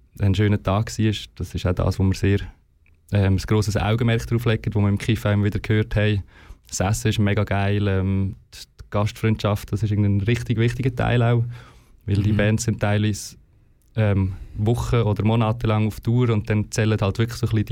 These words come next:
Speaker 1: die kleinen Sachen, wie irgendwie, es gibt gutes Essen, es gibt einen Raum, wo man sich kann ausruhen und so weiter. Das sind dann mega wichtig. Und natürlich auch schlussendlich, dass es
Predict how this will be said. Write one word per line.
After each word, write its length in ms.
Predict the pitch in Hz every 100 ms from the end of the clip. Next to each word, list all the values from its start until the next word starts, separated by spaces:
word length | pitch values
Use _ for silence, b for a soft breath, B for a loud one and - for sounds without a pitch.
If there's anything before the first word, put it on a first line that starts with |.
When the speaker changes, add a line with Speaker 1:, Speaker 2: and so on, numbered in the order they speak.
| 104
Speaker 1:
die 640 | 98 - - - _ - -
kleinen 360 | 107 110 110 110
Sachen, 400 | 101 107 - 101
wie 100 | 110
irgendwie, 380 | 107 98 104 101
es 200 | 101 -
gibt 180 | 107 -
gutes 220 | 104 -
Essen, 320 | 95 - 104 101
es 140 | -
gibt 240 | - -
einen 200 | 104 98 b b b b 117
Raum, 180 | 117
wo 100 | 110
man 80 | 113
sich 140 | 104 117
kann 120 | 120
ausruhen 540 | 107 104 101 101 101 98
und 140 | 107
so 100 | 104
weiter. 280 | 107 - 98
Das 640 | - - _ - - -
sind 140 | 107 104
dann 80 |
mega 220 | 104 107 104
wichtig. 440 | 110 - 117 - b b b b -
Und 200 | 147 160
natürlich 440 | 131 123 120 120
auch 200 | 113 110
schlussendlich, 580 | 113 110 110 107 104 110
dass 180 | - 95
es 180 | 98